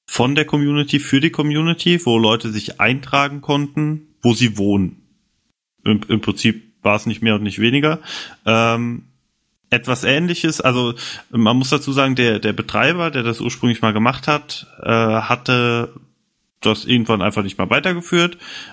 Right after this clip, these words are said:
äh, war auch ein bisschen schwer, da in, in Kontakt mit ihm zu treten. Also ich hab's probiert,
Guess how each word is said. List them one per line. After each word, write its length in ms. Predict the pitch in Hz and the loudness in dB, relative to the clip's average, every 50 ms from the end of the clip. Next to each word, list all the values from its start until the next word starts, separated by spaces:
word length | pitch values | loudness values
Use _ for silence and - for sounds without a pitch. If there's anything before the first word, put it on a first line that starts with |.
| - | -6
äh, 200 | - - 113 117 | 0 2 2 2
war 140 | 107 110 113 | 4 2 2
auch 120 | 127 127 131 | 0 0 -2
ein 80 | 127 | -4
bisschen 300 | 110 113 - - 110 107 | -4 -6 -4 -4 -4 -4
schwer, 320 | - - - 110 113 113 113 | -4 0 2 2 2 2 2
da 400 | - 107 101 101 101 101 95 - | 0 0 0 0 0 -2 -2 -4
in, 420 | - - - 104 104 104 104 120 | -6 -6 -4 -2 -2 -2 -2 -2
in 180 | - 107 101 - | -2 -4 -4 -2
Kontakt 440 | - 107 101 - 139 135 - - | -2 0 0 0 -2 -4 -4 -8
mit 100 | 156 139 | -6 -4
ihm 140 | 139 143 143 | -2 -2 -2
zu 120 | 139 - 135 | -2 -4 -6
treten. 340 | - 123 127 135 131 131 120 | -2 0 2 2 2 2 0
Also 140 | 101 98 98 | 0 0 0
ich 100 | 92 - | 0 -2
hab's 220 | 120 120 - - | -2 -4 -6 -8
probiert, 600 | - - 107 95 - 117 127 147 170 - - - | -8 -8 -8 -6 -2 2 2 2 2 0 -6 -18